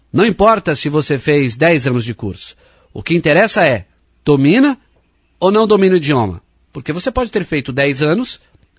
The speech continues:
parado mais dez, e não consegue falar e nem escrever. De nada vai adiantar dizer que fez dez anos de curso, se você não praticou e não consegue falar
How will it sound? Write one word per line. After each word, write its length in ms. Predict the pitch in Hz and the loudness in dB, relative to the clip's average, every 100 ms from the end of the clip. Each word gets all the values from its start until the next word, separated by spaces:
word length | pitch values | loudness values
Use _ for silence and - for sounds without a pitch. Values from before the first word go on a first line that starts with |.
| _ | _
parado 360 | 165 160 131 135 | -2 0 0 -2
mais 200 | 196 175 | -4 0
dez, 400 | 165 247 - - _ _ _ _ - | 0 0 -4 -14 _ _ _ _ -2
e 80 | 233 | 0
não 160 | 240 | 0
consegue 400 | - 254 - 151 | 0 -2 -4 -4
falar 360 | 233 190 208 - _ - | -2 -2 -2 -6 _ -8
e 80 | 202 | -2
nem 160 | 147 | -2
escrever. 480 | 123 170 196 131 82 _ _ _ _ - | -2 -2 -2 -2 -6 _ _ _ _ -4
De 100 | 160 | 0
nada 200 | 220 196 | 2 2
vai 120 | 160 | 0
adiantar 380 | 139 147 123 113 | 0 -2 -2 -6
dizer 220 | 113 120 | -4 -6
que 100 | 107 | -6
fez 220 | 107 120 | -6 -2
dez 220 | 127 190 139 | 0 0 0
anos 140 | 135 | -2
de 80 | 185 | -2
curso, 360 | 214 233 - - _ _ _ _ - | 0 0 -2 -14 _ _ _ _ -10
se 160 | 233 | -2
você 320 | 233 - 208 | -2 0 0
não 280 | 196 190 226 | 2 2 2
praticou 600 | 226 226 - 185 190 202 _ _ _ _ - | -2 -6 -4 -2 -2 -2 _ _ _ _ -2
e 80 | 180 | 0
não 140 | 185 | 2
consegue 340 | 190 175 165 - | 0 -2 -6 -4
falar 380 | 196 143 143 | -2 0 -2